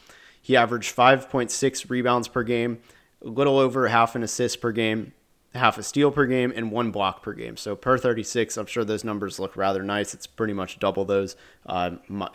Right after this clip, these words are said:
give or take, you know, a little bit less. But that's how, uh, that's how he statistically stands out. So going to the, again, if this is your first time listening,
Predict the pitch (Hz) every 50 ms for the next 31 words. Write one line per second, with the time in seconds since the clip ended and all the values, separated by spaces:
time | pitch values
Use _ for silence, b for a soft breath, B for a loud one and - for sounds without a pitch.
0 | - 101 110 98 101 98 - - 101 101 98 - 101 101 98 98 98 95 98 95
1 | - - 104 98 95 87 95 - 98 98 101 104 - - - B B B B B
2 | B B B B _ - 110 107 104 - - - - 120 113 127 131 135 - 156
3 | 135 123 120 117 117 113 107 101 98 95 92 90 - 120 131 123 147 143 123 113
4 | 110 120 110 - - - 110 - - - 151 - - - 110 - 113 110 101 -
5 | 113 107 101 95 90 101 92 92 92 90 - - 107 104 101 98 B B B B
6 | B B B B B B _ _ _ _ _ _ - - - 80 - - - 147
7 | 156 160 151 156 151 135 139 135 131 131 123 - - 123 123 127 123 113 117 117
8 | 143 135 135 139 147 - - 143 135 - - - 113 113 117 120 120 117 - -
9 | 113 113 107 - - 123 120 117 113 -